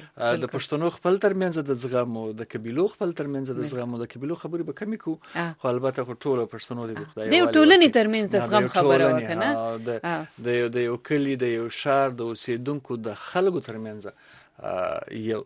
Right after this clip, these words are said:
Speaker 1: د زغم دغه و.
Speaker 2: او
Speaker 1: او
Speaker 2: بدلون
Speaker 1: خدای
Speaker 2: هم
Speaker 1: دې
Speaker 2: دغه شانتي راځي.
Speaker 1: آه. بدلون هم دا،
Speaker 2: آه.
Speaker 1: بالکل هم دا
Speaker 2: یو،
Speaker 1: معنی.
Speaker 2: یو، یو قدم اخیستلی
Speaker 1: آه.
Speaker 2: او بیا هغې نه بل قدم په خپله اسانېږي،
Speaker 1: آه.
Speaker 2: بل قدم اخیستل.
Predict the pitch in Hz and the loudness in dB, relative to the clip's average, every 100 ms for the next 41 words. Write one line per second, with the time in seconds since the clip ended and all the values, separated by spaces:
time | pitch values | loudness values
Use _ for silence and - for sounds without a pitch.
0 | 113 110 104 113 110 104 101 107 - - | -8 -8 -4 -4 -4 -6 -8 -10 -10 -4
1 | 214 208 247 294 370 320 294 453 370 233 | 2 6 8 8 8 8 6 4 0 0
2 | 180 175 170 160 110 104 95 _ _ - | -4 -4 -6 -6 -8 -10 -12 _ _ -10
3 | 113 117 113 104 - 117 117 - 143 170 | -6 -6 -6 -8 -6 -6 -6 -12 -4 6
4 | 349 339 - 110 208 208 254 311 262 311 | 8 6 4 -4 -4 2 4 6 8 8
5 | 330 240 240 370 349 - - 226 262 294 | 6 6 8 10 8 4 4 6 8 6
6 | 208 208 202 - 320 302 349 - _ _ | 4 2 0 2 4 4 2 -2 _ _
7 | _ _ - 190 190 196 - 165 214 233 | _ _ -2 4 6 6 4 2 4 4
8 | 214 247 240 233 254 226 202 247 247 226 | 4 0 0 -2 0 0 0 0 -2 -4
9 | - - - 381 240 202 180 165 165 120 | -6 -8 -2 2 2 0 -4 -4 -4 -4
10 | 107 156 - 156 160 151 151 - 156 | -4 -6 -6 -6 -6 -6 -10 -10 -8